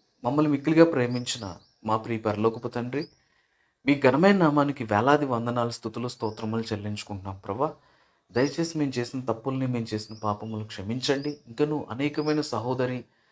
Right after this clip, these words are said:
సహోదరులు ప్రభా, పాపానికి బానిసలుగా జీవిస్తూ ఉన్నారు. పదే పదే ఆ పాపం చేయకూడదనుకున్న చేస్తూనే ఉన్నారు. ప్రభా, వారి యొక్క బలహీనతల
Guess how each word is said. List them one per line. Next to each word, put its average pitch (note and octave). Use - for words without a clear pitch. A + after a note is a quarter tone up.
సహోదరులు B2
ప్రభా, A#2
పాపానికి D3
బానిసలుగా B2+
జీవిస్తూ A2+
ఉన్నారు. G#2+
పదే C3
పదే E3
ఆ D3
పాపం C3
చేయకూడదనుకున్న B2+
చేస్తూనే C3
ఉన్నారు. A2
ప్రభా, C3+
వారి B2
యొక్క C3+
బలహీనతల F3+